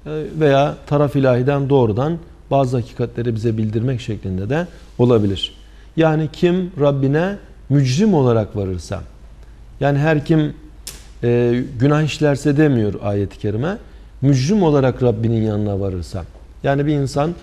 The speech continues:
günah işledikten sonra tevbe istiğfar eder, bu günahtan temizlenir. O Rabbinin huzuruna mücrim olarak değil, affedilmiş olarak varır. Ama günahına tevbe etmezse, e, günahında ısrar ederek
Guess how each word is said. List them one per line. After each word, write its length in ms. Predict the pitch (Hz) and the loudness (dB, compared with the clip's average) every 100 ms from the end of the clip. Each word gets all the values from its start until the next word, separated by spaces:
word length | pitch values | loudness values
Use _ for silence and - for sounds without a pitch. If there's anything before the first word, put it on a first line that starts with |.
| - - - | -18 -6 0
günah 200 | 143 147 | 2 2
işledikten 600 | - 147 139 131 147 139 | 0 -2 -2 0 0 0
sonra 400 | 123 110 143 180 - - - | -2 -2 -2 -6 -12 -20 -2
tevbe 280 | 143 143 143 | 0 2 0
istiğfar 520 | 120 - 135 135 127 | -2 -2 -2 2 0
eder, 360 | 101 127 170 - - - | 2 0 -2 -8 -10 -2
bu 100 | 143 | 0
günahtan 480 | 139 117 104 165 175 | 2 0 -2 -6 -2
temizlenir. 720 | 160 156 135 135 120 - - - - - | 0 0 2 2 0 -4 -14 -20 -20 -4
O 200 | 151 170 | 0 2
Rabbinin 440 | 151 147 143 156 165 | 2 0 2 2 2
huzuruna 680 | 127 117 120 107 135 208 - - - - | 0 2 2 2 0 -2 -6 -20 -8 0
mücrim 400 | 139 131 185 151 | 0 2 2 4
olarak 420 | 123 110 104 - | 4 2 -2 -2
değil, 260 | 160 226 226 - - - | -2 -2 -4 -14 -8 -4
affedilmiş 640 | 175 - 170 170 170 139 | -2 0 2 2 0 2
olarak 440 | 160 147 143 - - | 2 4 4 0 -4
varır. 420 | 113 95 87 - - - - - - - | -4 -2 -6 -14 -20 -20 -20 -20 -10 -2
Ama 300 | 156 151 143 - - - - | 2 2 0 -8 -20 -20 -2
günahına 380 | 135 147 151 151 | 2 2 2 0
tevbe 400 | - 135 143 180 | 2 2 4 4
etmezse, 600 | 151 120 101 - 151 196 - - - - - | 2 0 -4 -2 -4 -4 -10 -20 -20 -20 -12
e, 40 | 117 | -2
günahında 420 | 120 139 147 147 | 0 2 2 0
ısrar 360 | 139 - 175 175 | -2 -2 0 4
ederek 480 | 147 127 107 - | 4 4 2 -2